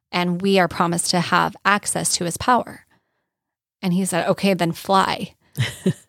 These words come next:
And I said, "No." <laughs> I really did say, "You know, the truth is, though, sometimes we want to fly, of course, 'cause that does sound pretty exciting and more quickly moving. <laughs> But sometimes we just need God to help us with one foot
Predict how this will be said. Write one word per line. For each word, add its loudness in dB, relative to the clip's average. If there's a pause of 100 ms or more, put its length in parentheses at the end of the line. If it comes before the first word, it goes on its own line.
(120)
And 2
I 2
said, -4 (160)
"No." 6 (260)
<laughs> 0
I 6
really 4
did -2
say, 0
"You 0
know, 4
the 2
truth 0
is, 4
though, 0 (140)
sometimes 2
we 6
want 0
to -2
fly, 2 (140)
of -6
course, 0
'cause -2
that 0
does 0
sound -2
pretty 0
exciting 2 (100)
and 0
more -2 (320)
quickly 0
moving. 2 (100)
<laughs> -10
But -4
sometimes 0 (320)
we 4
just 0
need 2
God 4
to -4
help 0
us 2
with -6
one 0
foot 0